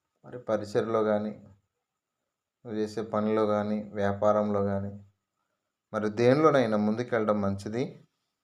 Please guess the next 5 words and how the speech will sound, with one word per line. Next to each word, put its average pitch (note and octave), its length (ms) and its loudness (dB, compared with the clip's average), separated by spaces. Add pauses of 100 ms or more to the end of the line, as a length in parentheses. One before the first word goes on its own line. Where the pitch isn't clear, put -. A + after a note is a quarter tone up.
(500)
ప్రభు G#2+ 300 0
నిన్ను G2+ 280 -2
దీవిస్తాడు. G2+ 800 -4 (840)
వెనుకంజ A#2 400 0
వేయొద్దు. A2 580 -2